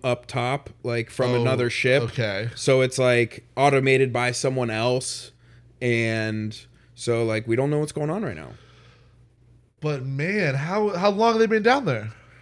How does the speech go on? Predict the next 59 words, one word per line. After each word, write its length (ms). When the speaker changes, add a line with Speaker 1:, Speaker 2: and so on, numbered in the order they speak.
Speaker 1:
That's 240
what 180
I 200
was 180
saying. 240
It's 140
Speaker 2:
How 140
Speaker 1:
like, 80
Speaker 2:
long 80
Speaker 1:
how 180
do 80
they 160
have 640
Speaker 2:
how 120
Speaker 1:
so 80
Speaker 2:
long 120
Speaker 1:
much 120
Speaker 2:
did 100
Speaker 1:
oxygen? 520
It's 180
a 80
small 340
submarine. 760
Like, 160
I 80
don't 260
understand 540
that. 220
Speaker 2:
Obviously, 840
Speaker 1:
But 60
they 40
Speaker 2:
I 40
mean, 80
Speaker 1:
said 160
Speaker 2:
do 60
you 60
Speaker 1:
they 40
Speaker 2:
know 60
how 120
Speaker 1:
had, 0
Speaker 2:
long 80
they've 80
been 80
Speaker 1:
like, 60
Speaker 2:
down 160
there? 180
Speaker 1:
earlier 400
today, 340
I 60
saw 240
that 160
they 140
have, 160
like, 160
forty 440
hours 360
of 100
oxygen 640
left. 480